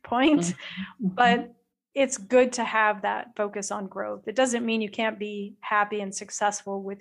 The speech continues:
Speaker 1: who you are now, but it does mean there's also room for,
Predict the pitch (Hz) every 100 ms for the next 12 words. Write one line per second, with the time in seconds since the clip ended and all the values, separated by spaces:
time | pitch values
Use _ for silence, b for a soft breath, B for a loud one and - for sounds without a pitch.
0 | - 208 196 196 185 185 180 190 262 269
1 | _ _ _ _ _ _ 220 220 214 220
2 | 214 208 208 202 196 196 196 _ - 202
3 | 202 202 196 202 190 190 185 180 190 190
4 | 196